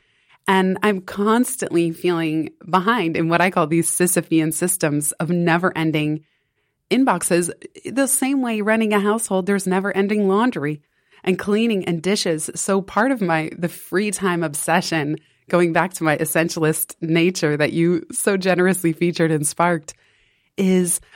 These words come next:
my passion for systems and sort of geeking out about organization and structure is that I think we all need help. <laughs> Like,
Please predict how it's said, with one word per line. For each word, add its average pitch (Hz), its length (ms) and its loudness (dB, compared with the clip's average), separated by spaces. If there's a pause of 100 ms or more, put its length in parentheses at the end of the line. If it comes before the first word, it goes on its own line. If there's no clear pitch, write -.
my 185 160 2
passion 202 540 0
for 170 120 -2
systems 202 680 0
and 165 120 -2
sort 170 160 2
of 156 100 -4
geeking 170 360 0
out 170 100 2
about 160 220 0
organization 156 640 0
and 147 140 -2
structure 185 540 -2 (400)
is 180 360 2 (600)
that 196 160 2
I 202 60 0
think 277 240 -2
we 359 160 0
all 220 240 0
need 208 340 0
help. 214 440 -2 (100)
<laughs> - 100 -8
Like, 196 280 -2